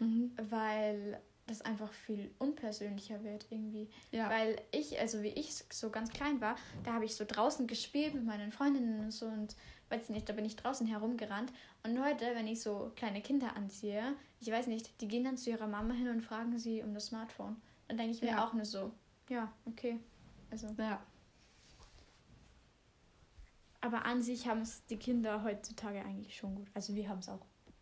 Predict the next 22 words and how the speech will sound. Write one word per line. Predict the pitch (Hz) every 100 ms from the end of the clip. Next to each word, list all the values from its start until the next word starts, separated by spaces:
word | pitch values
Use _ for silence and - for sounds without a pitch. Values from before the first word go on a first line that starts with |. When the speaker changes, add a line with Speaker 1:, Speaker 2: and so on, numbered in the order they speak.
| -
Speaker 2:
gut | - -
gehabt. | 202 214 - - -
Weil, | 214 220
Speaker 1:
Ja. | 226 - -
Speaker 2:
ja. | 208 - - - -
Speaker 1:
Ich | 220
mein, | 233
obviously, | 202 208 214 220
wir | 208
sind | 202 208
jetzt | 196
auch | - 202
noch | 190 - -
eher | 208 190
Kinder, | - - 196 226 240
aber | 226
Speaker 2:
Ja. | 226 208 233 - _ _ _ _ _ -
Aber | 240 233
halt, | 233 226 - - -
ich | 233
glaub, | 226 214 -
da | 202